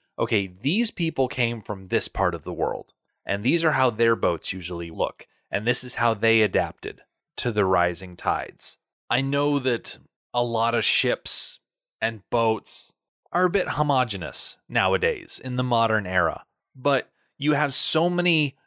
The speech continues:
nautical cultures that have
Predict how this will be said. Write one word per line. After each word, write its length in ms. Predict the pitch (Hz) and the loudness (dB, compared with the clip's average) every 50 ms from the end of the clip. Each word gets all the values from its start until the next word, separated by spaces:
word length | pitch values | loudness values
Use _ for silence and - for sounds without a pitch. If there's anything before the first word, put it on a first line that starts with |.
| _ | _
nautical 640 | - 113 113 113 117 113 120 123 131 - - 117 107 | -10 -8 -2 0 2 2 4 2 2 2 0 0 0
cultures 760 | - - - 120 131 123 - - 180 202 214 214 - - - - _ _ _ _ _ _ _ _ - | 0 -2 -2 -2 -2 -2 0 0 0 0 0 -4 -8 -8 -10 -16 _ _ _ _ _ _ _ _ -4
that 220 | 120 123 120 104 | 0 0 0 2
have 200 | - 127 120 107 | 2 2 2 2